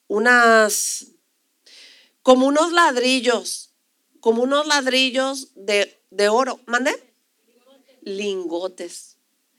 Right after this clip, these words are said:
No me gusta esa palabra, <laughs> no sé por qué. Bueno, unos lingotes de oro. Entonces, ese, esos lingotes es donde los usan para hacer nuestra joyería.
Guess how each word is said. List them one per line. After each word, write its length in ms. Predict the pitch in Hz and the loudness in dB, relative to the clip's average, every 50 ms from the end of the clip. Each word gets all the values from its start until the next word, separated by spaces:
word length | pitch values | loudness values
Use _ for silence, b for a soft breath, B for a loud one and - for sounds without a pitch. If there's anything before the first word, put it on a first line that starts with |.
| _ _ _ _ _ _ _ _ | _ _ _ _ _ _ _ _
No 100 | - 185 | -12 -10
me 100 | 175 180 | -8 -8
gusta 260 | 175 175 165 - - | -8 -8 -10 -10 -12
esa 120 | - - 185 | -14 -14 -14
palabra, 400 | - - 156 151 151 151 - - - - - | -12 -12 -10 -10 -10 -12 -10 -8 -6 -6 -6
<laughs> 120 | - - | -8 -14
no 60 | - | -18
sé 180 | - - - 202 | -16 -12 -12 -12
por 300 | - - 202 202 - - | -10 -8 -8 -8 -6 -6
qué. 240 | - 180 175 - B B B B B B | -6 -6 -6 -8 B B B B B B
Bueno, 220 | B 208 214 214 | B 0 0 2
unos 220 | 220 240 269 285 269 | 2 4 4 2 2
lingotes 720 | 277 262 247 233 220 208 196 202 208 208 - 220 214 208 | 0 -2 -2 -2 -4 -2 -2 -2 -2 -4 -6 -8 -8 -6
de 140 | 202 202 202 | -6 -6 -6
oro. 340 | 208 214 226 233 233 214 _ _ _ _ _ _ _ _ _ _ _ B B B B B B B B B B B | -6 -6 -8 -10 -10 -14 _ _ _ _ _ _ _ _ _ _ _ B B B B B B B B B B B
Entonces, 920 | 240 254 254 254 269 262 262 254 - 302 311 320 330 320 - - - _ _ _ _ _ _ _ _ _ _ _ _ _ _ _ _ - | -2 -2 0 0 0 0 0 0 2 2 2 2 2 0 -4 -8 -14 _ _ _ _ _ _ _ _ _ _ _ _ _ _ _ _ -2
ese, 300 | 269 277 277 - 330 320 311 - - | 0 0 0 0 -2 -2 -2 -2 -4
esos 280 | 294 294 302 339 339 | -6 -4 -4 -4 -4
lingotes 920 | 330 339 349 339 320 269 262 254 240 240 220 214 220 233 233 - - _ _ _ _ _ _ _ _ - | -2 -2 -2 -2 -2 -2 -2 -2 -4 -6 -8 -8 -8 -8 -10 -12 -14 _ _ _ _ _ _ _ _ -6
es 360 | 220 220 226 214 - - - | -2 -2 -2 -4 -6 -8 -6
donde 300 | - 208 247 247 240 233 | -4 -4 -2 -2 -2 -2
los 300 | 226 214 208 202 - - | 0 0 -2 -2 -4 -4
usan 600 | 226 214 208 - - 240 226 233 233 240 - _ _ | -4 -4 -4 -2 -2 -2 -2 -4 -6 -12 -18 _ _
para 200 | - 196 190 180 | -8 -8 -6 -8
hacer 520 | 180 - - 196 180 180 180 180 180 - _ | -10 -8 -6 -4 -4 -4 -4 -8 -12 -18 _
nuestra 320 | - 180 185 180 - - 190 | -12 -12 -12 -10 -10 -10 -10
joyería. 680 | 190 - 202 196 214 226 233 302 320 339 311 233 - | -8 -8 -8 -6 -4 -4 -4 -4 -6 -8 -10 -12 -16